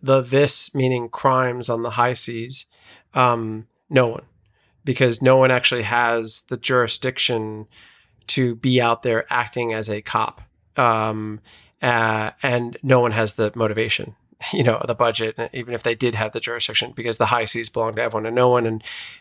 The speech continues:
uh, there are some rare scenarios in which foreign countries can board other vessels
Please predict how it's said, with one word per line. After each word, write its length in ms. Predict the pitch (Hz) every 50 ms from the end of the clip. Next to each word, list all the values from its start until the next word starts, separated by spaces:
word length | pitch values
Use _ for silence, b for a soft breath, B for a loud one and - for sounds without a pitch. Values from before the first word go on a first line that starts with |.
| B B - - -
uh, 160 | - 127 120 -
there 180 | - 131 131 127
are 100 | 127 123
some 220 | - - 131 127
rare 200 | 135 139 143 143
scenarios 440 | 139 - 135 131 123 123 120 120 110
in 80 | 123 117
which 200 | 120 117 - -
foreign 520 | - - 143 131 131 127 123 120 117 117
countries 500 | - - 123 120 - - 123 120 117 -
can 220 | - - 127 117 117
board 460 | 110 - 143 143 143 139 131 131 131 -
other 280 | 135 120 120 120 117
vessels 680 | 107 117 117 113 - - 120 117 117 113 113 113 - -